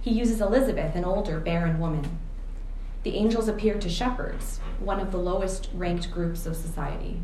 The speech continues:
and the list goes on. These events surrounding Jesus' birth set the stage for the way Jesus would live his life. Chapter and, and chapter,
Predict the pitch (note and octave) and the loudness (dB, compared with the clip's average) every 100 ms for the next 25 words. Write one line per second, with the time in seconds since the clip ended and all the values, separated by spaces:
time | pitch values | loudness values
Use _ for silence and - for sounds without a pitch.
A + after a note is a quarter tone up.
0 | - F#3 F3+ F3+ E3 - D#3 - - E3 | -4 -4 -2 -2 -2 -4 -4 -4 -4 -4
1 | - - - - - - - - - - | -4 -4 -4 -6 -6 -6 -6 -6 -6 -6
2 | - B3 B3+ B3 A3 G#3+ A3+ G3 F#3+ G#3 | 2 6 6 6 4 2 0 0 2 2
3 | G#3+ G#3+ G#3+ G3 G3 A3 - E3 D#3+ E3 | 6 6 6 2 -2 -4 -4 -2 -2 -2
4 | - - G3+ A3+ A3 - G3 D#3 E3 - | -4 0 0 2 -2 0 -2 -2 -2 -6
5 | - - - F#3+ F#3 F#3+ F3+ F3 F3 F3 | -8 -6 -2 0 0 -2 0 0 0 -2
6 | F3+ F3 E3+ D3+ D3+ E3 D#3+ - - - | -4 -2 0 -2 -2 -2 -2 -4 -4 -8
7 | - - - - - - - - A3 G#3+ | -10 -10 -10 -8 -8 -8 -8 -2 2 2
8 | - C#4+ - G#3 G#3 - G3 G3 G3 F#3 | 4 2 2 0 -2 -2 -2 0 0 0
9 | F3 D#3+ D3+ | 0 -2 -2